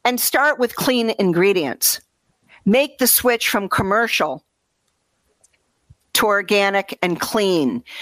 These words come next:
You know, you get rid of the hydrogenation, you get rid of the white refined sugar, and you, you, you make these same recipes with better, cleaner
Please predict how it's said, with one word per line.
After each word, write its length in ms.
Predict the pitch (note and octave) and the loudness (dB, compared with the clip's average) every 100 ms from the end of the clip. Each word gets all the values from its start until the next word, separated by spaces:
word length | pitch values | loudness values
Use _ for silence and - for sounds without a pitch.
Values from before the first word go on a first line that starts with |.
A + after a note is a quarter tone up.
| - - | -14 -8
You 120 | - F#3 | -2 0
know, 80 | |
you 160 | F3 F#3+ | 2 0
get 240 | F3+ G#3+ | 0 -2
rid 180 | G3 G3+ | 2 2
of 200 | G3 F3 | 2 0
the 280 | F#3 F#3 F3+ | 0 2 2
hydrogenation, 1120 | - F3+ F#3+ F3+ F3+ F#3+ F#3 F#3+ F#3 - D#3+ D#3+ | 0 -2 0 0 0 0 0 2 0 0 0 0
you 100 | E3 | 0
get 160 | F#3 | 0
rid 160 | G3 F#3 | 0 0
of 80 | F3 | 0
the 80 | |
white 240 | F3+ F#3 F3+ | 0 -2 0
refined 480 | F#3 - F#3 F3+ F3+ | -2 0 -2 0 0
sugar, 380 | - G3+ E3 D3+ - - - | 0 2 0 -4 -6 -6 -2
and 200 | A3 G#3+ | 0 2
you, 240 | G#3+ G3+ | 0 0
you, 320 | G#3+ G#3 G3+ G3+ | 2 4 4 2
you 180 | G3+ G3 | 2 2
make 280 | A3 B3 | 2 0
these 180 | B3+ A3+ | 0 0
same 320 | - A3 G3 | 2 0 0
recipes 640 | F#3+ G3 - - G3 E3+ - - - | -2 -2 -4 -2 0 0 -2 -8 -2
with 140 | G#3 - | -4 0
better, 380 | G#3+ G3+ G3 F#3 - - | 0 0 -2 -4 -12 -4
cleaner 480 | - G#3 F3+ E3 | 0 0 0 -2